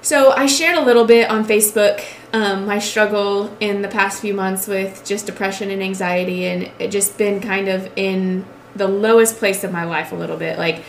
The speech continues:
just really struggling with my mood and, you know, just feeling really low. And I'm coming out of that, and I'm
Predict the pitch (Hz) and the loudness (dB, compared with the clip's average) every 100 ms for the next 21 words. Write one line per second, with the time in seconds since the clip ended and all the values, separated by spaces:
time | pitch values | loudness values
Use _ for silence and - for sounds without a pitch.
0 | - - 180 185 202 196 233 214 202 202 | -20 -10 -8 -8 -8 4 6 6 4 2
1 | 208 190 196 190 185 185 185 190 185 185 | 0 0 0 -2 -2 -4 -4 -4 0 2
2 | 185 185 180 - 180 175 175 175 - - | 2 2 0 -4 -4 -4 -4 -6 -10 -20
3 | - - 202 180 170 180 - 196 180 180 | -20 -10 -6 -4 -4 -6 -4 -4 -2 -2
4 | 175 170 202 196 170 175 - - - - | -4 -2 -2 0 0 -2 -8 -18 -20 -12
5 | - 202 196 190 185 185 - - - - | -2 0 2 0 0 -2 -4 -12 -20 -20
6 | - - - 202 196 - 233 220 190 175 | -20 -20 -8 -6 -6 -4 0 0 0 -2
7 | 180 175 160 - 185 180 180 | -4 -6 -4 -4 -4 -2 -4